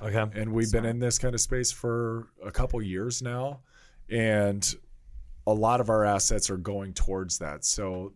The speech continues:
Speaker 2: there's a kidney dialysis group, I think they're out of Germany,
Speaker 1: <laughs>
Speaker 2: that's traded on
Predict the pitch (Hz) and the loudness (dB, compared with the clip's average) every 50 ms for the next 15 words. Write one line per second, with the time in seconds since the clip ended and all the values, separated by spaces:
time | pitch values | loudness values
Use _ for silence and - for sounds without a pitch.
0 | _ - 107 104 101 95 90 101 98 98 95 90 - - - 110 117 110 92 90 | _ -8 -6 -4 -4 -2 -2 -2 -2 -2 -4 -2 0 2 0 2 0 -4 -4 -4
1 | 85 87 90 90 98 104 98 - - 110 - - - 110 110 110 107 - 104 90 | -4 -2 -2 -4 -4 -2 -2 -2 -2 -2 -4 -6 -6 -6 -6 -4 -4 -4 -4 -4
2 | - 107 101 - 101 92 85 85 85 80 80 80 - 92 87 92 95 - 98 101 | -4 -6 -6 -6 -6 -6 -4 -4 -6 -6 -8 -8 -6 -6 -6 -6 -6 -6 -6 -4
3 | 104 104 95 92 87 82 - - - - 98 92 90 95 95 82 - - 80 90 | -4 -4 -4 -4 -4 -2 -2 -2 -2 -2 -2 -2 -2 -2 -2 -4 -4 -6 -4 -4
4 | 90 90 90 92 90 90 87 90 | -4 -4 -4 -4 -6 -8 -10 -12